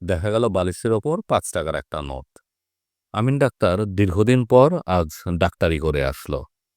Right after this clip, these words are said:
রুগী নয়া কৈবত পাড়ায়। উত্থান শক্তি নেই এক বুড়ি, দুদিন ধরে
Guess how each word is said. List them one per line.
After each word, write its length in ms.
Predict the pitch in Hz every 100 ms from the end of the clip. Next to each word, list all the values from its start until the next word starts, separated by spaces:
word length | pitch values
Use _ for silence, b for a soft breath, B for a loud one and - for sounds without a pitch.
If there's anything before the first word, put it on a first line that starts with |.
| _ _ -
রুগী 380 | 90 92 104 156 208 151
নয়া 300 | 98 92 85
কৈবত 360 | 85 80 71 67
পাড়ায়। 380 | 73 65 64 - - _ _ _ _ _ _ _ _ _ _ _ _ -
উত্থান 280 | 135 - 175
শক্তি 340 | - 151 - 123
নেই 220 | 98 98 139
এক 160 | - 90
বুড়ি, 320 | 82 80 71 67 - _
দুদিন 360 | 82 87 85 98
ধরে 220 | 98 110